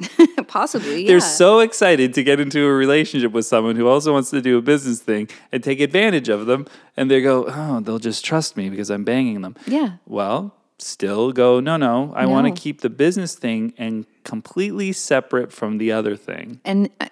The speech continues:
Speaker 1: honestly, like, I feel like that's amazing advice for both aspects of this question.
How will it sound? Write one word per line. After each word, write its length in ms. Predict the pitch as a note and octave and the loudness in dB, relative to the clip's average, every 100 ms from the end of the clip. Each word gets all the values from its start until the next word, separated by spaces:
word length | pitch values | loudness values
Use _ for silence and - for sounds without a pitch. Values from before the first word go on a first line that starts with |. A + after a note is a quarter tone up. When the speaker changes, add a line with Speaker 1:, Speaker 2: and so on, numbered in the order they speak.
| - | -6
Speaker 1:
honestly, 500 | E3+ G3 - C4+ D4+ | -6 -6 -6 -4 -4
like, 220 | G3 F#3 | -6 -10
I 40 | |
feel 160 | F3+ F#3 | -12 -10
like 140 | F3+ | -10
that's 320 | F#3 F3+ - - | -12 -14 -18 -16
amazing 500 | F3+ F3 - F3+ E3 E3 | -10 -8 -10 -10 -12 -14
advice 560 | E3+ F#3+ F3 - - _ | -14 -14 -14 -20 -20 _
for 200 | - E3+ | -12 -12
both 380 | E3 D#3+ E3 _ - | -10 -12 -12 _ -20
aspects 460 | A3+ - - - | -20 -20 -20 -18
of 80 | G3 | -16
this 160 | F#3+ - | -16 -14
question. 380 | - - F3 | -14 -10 -10